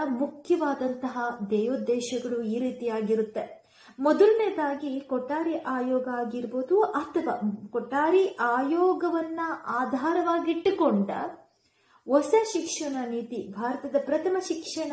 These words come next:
ನೀತಿಯ, ಆ, ಪ್ರ-, ಪ್ರಥಮ ರಾಷ್ಟ್ರೀಯ ಶಿಕ್ಷಣ ನೀತಿಯ ಉದ್ದೇಶಗಳು ಈ ರೀತಿಯಾಗಿರುತ್ತೆ. ಮೊದಲನೇದಾಗಿ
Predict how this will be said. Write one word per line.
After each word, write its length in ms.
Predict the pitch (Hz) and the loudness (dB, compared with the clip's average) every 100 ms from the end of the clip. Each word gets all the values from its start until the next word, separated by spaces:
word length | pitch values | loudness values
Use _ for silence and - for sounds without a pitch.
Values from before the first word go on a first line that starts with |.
| 277 | -4
ನೀತಿಯ, 640 | 247 240 294 330 294 240 | -4 -2 -2 0 0 0
ಆ, 840 | 190 247 330 - _ _ _ 208 - | 0 -4 -6 -12 _ _ _ -6 -4
ಪ್ರ-, 380 | - - - | -2 -4 -2
ಪ್ರಥಮ 360 | 233 262 349 359 359 | -2 0 2 4 4
ರಾಷ್ಟ್ರೀಯ 600 | 240 262 339 - 403 440 | 4 2 2 8 8 8
ಶಿಕ್ಷಣ 560 | 381 - - 370 349 | 4 -2 -4 -6 -6
ನೀತಿಯ 300 | 311 294 277 | -12 -12 -10
ಉದ್ದೇಶಗಳು 800 | 254 240 190 226 277 - 311 285 | -8 -6 -4 -4 -4 -4 -6 -6
ಈ 120 | 262 247 | -6 -4
ರೀತಿಯಾಗಿರುತ್ತೆ. 1120 | 240 240 233 220 226 220 - - - - _ | -6 -8 -8 -4 -4 -4 -4 -8 -10 -20 _
ಮೊದಲನೇದಾಗಿ 1300 | 240 285 359 403 415 349 269 233 233 254 277 - - | 0 6 6 6 2 -2 -4 -8 -8 -8 -8 -12 -20